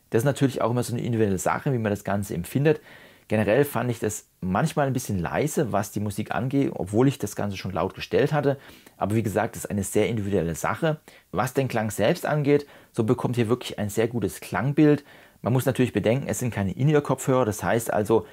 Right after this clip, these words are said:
die Bässe sind natürlich jetzt nicht so voll, wenn du jetzt In-Ear-Kopfhörer tragen würdest. Aber für die Technologie, die wir haben, ist das wirklich sehr gut gemacht, beziehungsweise gut umgesetzt.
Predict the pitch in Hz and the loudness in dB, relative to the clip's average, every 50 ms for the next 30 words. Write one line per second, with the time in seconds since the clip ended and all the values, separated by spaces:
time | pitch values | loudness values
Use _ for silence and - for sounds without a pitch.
0 | - - _ _ - 101 - 101 117 123 123 110 117 113 98 113 101 - - 113 | -20 -20 _ _ -6 0 2 2 4 2 0 0 0 0 0 0 0 2 0 0
1 | 104 101 - 107 101 - - 113 117 123 143 147 - - - 127 - - - 113 | 0 0 -2 -4 -4 -4 -2 -2 2 4 2 2 2 2 0 0 0 2 2 2
2 | 120 110 87 104 110 107 110 107 104 101 - - - - 143 139 131 - - 123 | 2 4 2 0 0 0 0 2 2 2 0 -2 -4 -2 0 0 0 -2 -4 -6
3 | - - 104 98 92 - - - 78 85 113 131 151 143 131 135 135 135 135 135 | -4 -2 -2 -2 -2 -2 -4 -4 -2 -2 0 0 2 2 2 2 4 2 2 0
4 | - - - - - - _ _ _ - 92 110 123 139 131 - - 117 113 104 | -4 -12 -20 -20 -20 -20 _ _ _ -2 0 0 2 0 0 0 0 0 0 0
5 | - 117 107 - 117 101 95 101 120 123 123 117 98 98 87 80 80 82 98 101 | 0 -6 -6 -4 -4 -2 0 0 0 0 0 0 0 0 0 0 -2 -2 -2 -2
6 | - 95 90 - 98 87 - 107 104 - 101 - - 92 92 - 90 85 - 80 | -2 -4 -6 -8 -10 -8 -8 -8 -8 -8 -12 -4 -2 -2 0 0 -4 -8 -6 -4
7 | 80 92 120 - - _ - 87 104 95 87 82 - 90 - - 135 151 156 - | -4 -2 -4 -4 -8 _ -10 -8 -6 -6 -6 -6 -6 -8 -4 -2 0 2 2 4
8 | 143 139 131 - - | 4 2 2 2 -4